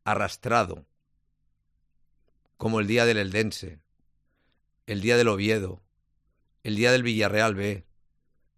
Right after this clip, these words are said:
el día del Sporting de Gijón, el día del Racing de Santander, en Andorra,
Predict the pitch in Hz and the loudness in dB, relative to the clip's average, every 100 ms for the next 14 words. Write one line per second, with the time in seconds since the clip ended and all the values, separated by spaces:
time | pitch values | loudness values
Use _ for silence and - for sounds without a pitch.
0 | _ 101 101 117 127 113 - 113 123 113 | _ -8 -2 2 2 2 0 -2 0 -2
1 | 104 90 101 101 87 - _ _ _ _ | -4 -2 0 0 -4 -12 _ _ _ _
2 | _ _ _ _ _ _ _ _ _ _ | _ _ _ _ _ _ _ _ _ _
3 | _ _ _ _ _ _ _ _ _ _ | _ _ _ _ _ _ _ _ _ _
4 | _ - 101 98 120 113 117 120 123 117 | _ -10 -4 2 2 2 0 0 -2 -2
5 | 107 92 92 95 98 - _ _ _ _ | -4 -6 -6 -4 -6 -10 _ _ _ _
6 | _ _ _ _ _ _ _ _ _ - | _ _ _ _ _ _ _ _ _ -6
7 | 107 104 92 107 98 85 73 | -4 -2 2 2 2 0 -6